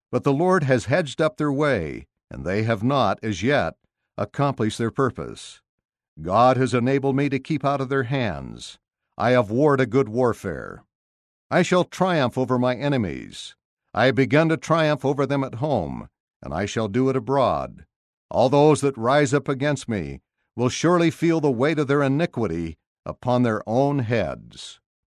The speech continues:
I speak boldly and faithfully and with authority. I know what I say. I understand my mission and business. God Almighty is my shield. And what can man do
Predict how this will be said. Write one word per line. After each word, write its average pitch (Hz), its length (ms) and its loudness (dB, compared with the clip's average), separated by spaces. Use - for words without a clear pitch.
I 180 200 2
speak 175 360 0
boldly 151 540 2
and 156 140 0
faithfully 110 760 -2
and 120 160 0
with 123 140 -2
authority. 90 720 -4
I 110 200 -2
know 139 360 4
what 139 200 0
I 139 140 0
say. 76 640 -6
I 101 180 -2
understand 156 640 2
my 156 180 0
mission 143 400 0
and 104 160 -2
business. 90 720 -4
God 123 340 4
Almighty 156 540 2
is 101 140 -2
my 113 180 0
shield. 73 680 -4
And 127 160 0
what 214 180 0
can 180 200 2
man 160 300 2
do 113 540 0